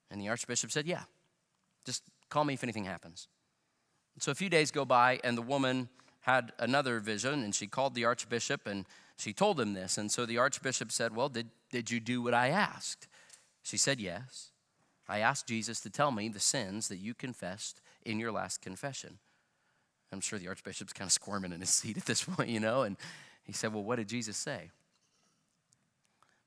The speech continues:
"Bishop," she said, "these are his exact words."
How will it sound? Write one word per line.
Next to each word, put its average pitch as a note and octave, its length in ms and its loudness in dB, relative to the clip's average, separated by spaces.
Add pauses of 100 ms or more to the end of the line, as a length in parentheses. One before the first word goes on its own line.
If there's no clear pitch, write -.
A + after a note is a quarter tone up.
(760)
"Bishop," D3+ 340 0
she C3+ 140 -6
said, C3+ 300 -6 (1600)
"these A#2+ 200 -2
are A#2+ 80 -4
his G#2+ 140 -6
exact G2 360 -4
words." E2+ 320 -16